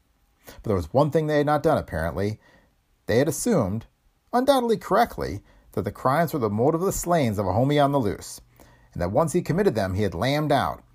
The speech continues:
and only a fortune teller could tell us where he could strike again. Sure, that was right. But, and it was the only but which gave Tracy a chance to work off what that editorial had done to him,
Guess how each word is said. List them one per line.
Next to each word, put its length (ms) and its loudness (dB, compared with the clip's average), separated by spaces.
and 80 -2
only 140 2
a 40 0
fortune 380 2
teller 240 0
could 80 -10
tell 240 2
us 340 -8
where 140 -4
he 120 -2
could 140 -4
strike 300 0
again. 420 -4
Sure, 480 0
that 200 4
was 160 -12
right. 320 -6
But, 400 0
and 80 -6
it 60 -6
was 160 -8
the 80 -10
only 300 2
but 280 -4
which 180 -16
gave 220 -2
Tracy 400 -2
a 60 -4
chance 300 -4
to 100 -6
work 220 0
off 180 0
what 100 -6
that 120 -4
editorial 400 0
had 60 -4
done 160 2
to 60 -6
him, 300 -8